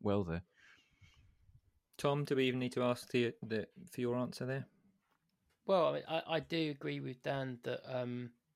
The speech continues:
Speaker 3: that it is, it's a, it's a bit of a fashionable thing to, to, to still be offended by that. Um, you know,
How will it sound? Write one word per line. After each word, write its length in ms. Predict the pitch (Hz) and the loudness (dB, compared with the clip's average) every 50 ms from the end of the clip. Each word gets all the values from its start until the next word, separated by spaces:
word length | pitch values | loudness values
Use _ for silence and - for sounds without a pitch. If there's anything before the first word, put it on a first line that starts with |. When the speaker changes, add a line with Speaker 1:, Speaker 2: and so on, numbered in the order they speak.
| _ 214 208 196 - _ _ _ _ | _ -20 -20 -20 -20 _ _ _ _
Speaker 3:
that 180 | - 135 127 - - - | -4 -4 -4 -4 -6 -10
it 40 | 143 | -10
is, 480 | 143 131 135 143 131 131 - - - - - | -8 -6 -4 -4 -4 -4 -6 -8 -10 -10 -10
it's 200 | 170 143 135 - | -8 -8 -6 -6
a, 60 | 139 139 - | -8 -8 -8
it's 160 | - 135 - | -8 -8 -8
a 80 | 135 - - - | -8 -10 -8 -6
bit 120 | - 135 113 | -6 -6 -4
of 100 | 120 127 | -6 -8
a 40 | 113 | -8
fashionable 640 | - - 123 - - - 127 117 117 120 120 117 | -6 -4 -4 -4 -4 -6 -6 -8 -6 -8 -10 -10
thing 340 | - - 123 117 113 117 113 - | -8 -6 -6 -6 -6 -8 -12 -12
to, 160 | - 123 120 | -10 -10 -10
to, 360 | 113 - - - 131 120 - | -10 -10 -10 -10 -10 -8 -8
to 120 | - - 123 | -8 -8 -8
still 260 | - - - 123 117 | -6 -4 -4 -4 -4
be 120 | 117 117 | -4 -6
offended 420 | 113 - - 123 117 117 120 113 113 - | -6 -4 -4 -4 -4 -4 -6 -8 -8 -6
by 200 | - 107 107 110 | -4 -4 -4 -2
that. 200 | 107 113 117 - - _ _ _ - | -2 -2 -2 -4 -6 _ _ _ -4
Um, 340 | 139 120 117 113 117 113 113 - - - - - - - _ _ _ _ _ | -2 -2 0 0 -2 -4 -6 -8 -12 -18 -20 -20 -20 -20 _ _ _ _ _
you 140 | - 156 | -12 -8
know, 120 | 127 104 | -6 -6